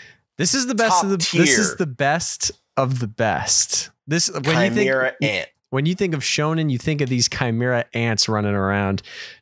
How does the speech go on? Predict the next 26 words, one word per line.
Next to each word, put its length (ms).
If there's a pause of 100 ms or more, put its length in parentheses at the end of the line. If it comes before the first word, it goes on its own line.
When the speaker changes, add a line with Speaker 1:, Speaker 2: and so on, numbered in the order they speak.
Speaker 1:
scurrying 580
about, 460
doing 300
their 360
business. 760 (720)
Um, 640 (3000)
hit, 440
hit 340
me, 200
hit 360
me. 140
What 160
do 60
you 80
think? 440
<laughs> 0
What 120
are 20
you 100
thinking 340
about 380
these 260
Speaker 2:
Bro. 160 (380)
Speaker 1:
Chimera 480
Ants? 760 (280)
Speaker 2:
<clears throat> 480